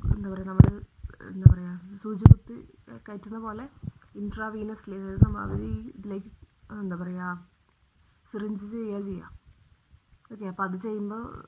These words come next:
ഊഹിക്കാമല്ലോ, ഡ്രഗൊക്കെ യൂസ് ചെയ്യുന്ന ആൾക്കാരൊന്നും ആ-, ആരപ്പോൾ ഒരാൾ യൂസ് ചെയ്തിട്ടുണ്ടോ മറ്റേ ആൾ യൂസ് ചെയ്യുന്നുണ്ടോ എന്നൊക്കെ ശ്രദ്ധിക്കുക. ഒരാൾ യൂസ് ചെയ്തിട്ടുണ്ടായിരിക്കും, maybe അവർ ഒരു എയ്ഡ്സ് പേഷ്യന്റ് ആയിരിക്കാം. അപ്പോൾ അതന്നെ എടുത്തിട്ട് എന്ത് ചെയ്യും, ഇവരും ചെയ്യും. അപ്പോൾ അവരുടെ ബ്ലഡിലേക്ക് അത് കയറും. ഓക്കെ,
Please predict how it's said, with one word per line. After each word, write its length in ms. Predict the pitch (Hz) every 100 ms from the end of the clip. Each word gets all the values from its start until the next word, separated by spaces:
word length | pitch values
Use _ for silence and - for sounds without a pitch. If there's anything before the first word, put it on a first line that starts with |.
| -
ഊഹിക്കാമല്ലോ, 440 | 240 240 240 226
ഡ്രഗൊക്കെ 400 | 185 190 190 202 208
യൂസ് 160 | 202
ചെയ്യുന്ന 240 | 208 208 208
ആൾക്കാരൊന്നും 480 | 190 202 196 202
ആ-, 160 | 190 185 196
ആരപ്പോൾ 480 | 185 180 185 185 190 - _ - 214
ഒരാൾ 220 | 196 185
യൂസ് 160 | 185 190
ചെയ്തിട്ടുണ്ടോ 360 | 185 180 180
മറ്റേ 220 | 190 180 190
ആൾ 80 |
യൂസ് 140 | 190 196
ചെയ്യുന്നുണ്ടോ 220 | 185 196
എന്നൊക്കെ 180 | 180 196
ശ്രദ്ധിക്കുക. 380 | 190 175 180 185 - - _ _ - -
ഒരാൾ 240 | 185 180 180
യൂസ് 180 | 202 202
ചെയ്തിട്ടുണ്ടായിരിക്കും, 580 | 220 202 214 208 196 208
maybe 220 | 185 196
അവർ 200 | 190 185
ഒരു 160 | 220 202
എയ്ഡ്സ് 240 | 202 180
പേഷ്യന്റ് 320 | 190 196 196 202
ആയിരിക്കാം. 400 | 180 175 185 226 254 _ - _ -
അപ്പോൾ 160 | 180 180
അതന്നെ 280 | 170 185
എടുത്തിട്ട് 240 | 208 214 220
എന്ത് 140 | 208
ചെയ്യും, 180 | 208 208
ഇവരും 260 | 190 185 190
ചെയ്യും. 200 | 160 156 - _ _ -
അപ്പോൾ 260 | - 208 294 330 - - -
അവരുടെ 280 | 294 247 226
ബ്ലഡിലേക്ക് 460 | 220 185 175 175 160
അത് 120 | 156
കയറും. 240 | 160 - - _ _ _ _ _ _ _ _
ഓക്കെ, 200 | 233 196